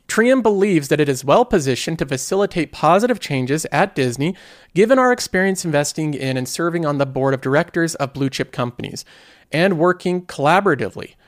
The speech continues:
with management teams and boards to optimize corporate governance, strategy, operations, and capital allocation. They say that they realize Disney is undergoing a lot of changes quickly,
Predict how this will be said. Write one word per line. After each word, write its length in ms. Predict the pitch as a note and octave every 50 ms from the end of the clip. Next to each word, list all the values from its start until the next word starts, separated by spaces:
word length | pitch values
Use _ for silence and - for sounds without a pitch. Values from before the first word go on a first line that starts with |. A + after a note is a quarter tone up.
| _ _ -
with 180 | C3 C#3 -
management 480 | C3+ C#3+ D#3 F#3 G3+ G3 E3 E3 D3+ -
teams 360 | - - D3 C3+ C3 C3 B2+
and 280 | - C#3 C3+ C3+ B2+ -
boards 300 | C#3 D#3+ E3+ E3 - -
to 100 | - -
optimize 440 | C#3+ C#3 C#3+ - - D3 C#3 C3 C3
corporate 400 | - - C#3 B2+ - C3 A#2 -
governance, 440 | - E3 E3+ E3 F#3 F3+ F3 F3 -
strategy, 560 | - - D3+ C#3+ C#3+ D3 C#3+ - D3 D3 - _ _ _ _ _ -
operations, 640 | C#3+ D3 D#3 - D#3 C#3 C3+ B2+ - C#3 C3 B2+
and 140 | B2+ B2 A#2+
capital 520 | - C3+ B2 B2 - C3+ C3 B2+ B2 - _ _ _ _ _ _ _ -
allocation. 800 | - B2 B2+ B2 A2+ - - A2+ G#2 G2+ - - F2 - - - _ _ _ _
They 100 | - E3+
say 200 | - - B3+ C4+
that 100 | C4+ C4
they 100 | G#3 A3
realize 380 | G3+ G3 G3+ F#3+ F#3 F3 D3+ C3
Disney 260 | - F3 E3+ D3 E3+
is 100 | D#3 C#3
undergoing 400 | D#3 D3 D3 C#3 C3+ C#3+ C#3 C#3
a 40 | B2+
lot 200 | B2+ B2+ B2 B2+
of 60 | B2+
changes 340 | - - C#3 B2+ B2 A#2+ -
quickly, 460 | - - F#3+ F#3 F#3 - F#3 F3+ F3+